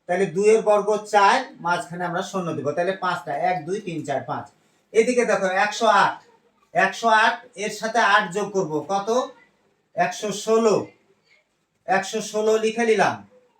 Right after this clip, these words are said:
আর আট আটটা কত? আটের বর্গ কত? আট আটটা চৌষট্টি। আবার দেখো একশো নয়, তাহলে যোগ নয়, একশো আঠারো হলো। নয় নয় কত? আঠারো, একশো আঠারো। এর সাথে নয় নয় কত?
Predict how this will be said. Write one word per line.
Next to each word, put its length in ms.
আর 200
আট 260
আটটা 340
কত? 160
আটের 400
বর্গ 220
কত? 160
আট 120
আটটা 300
চৌষট্টি। 580
আবার 300
দেখো 240
একশো 340
নয়, 280
তাহলে 200
যোগ 260
নয়, 300
একশো 300
আঠারো 440
হলো। 240
নয় 220
নয় 160
কত? 180
আঠারো, 360
একশো 300
আঠারো। 420
এর 220
সাথে 320
নয় 300
নয় 200
কত? 220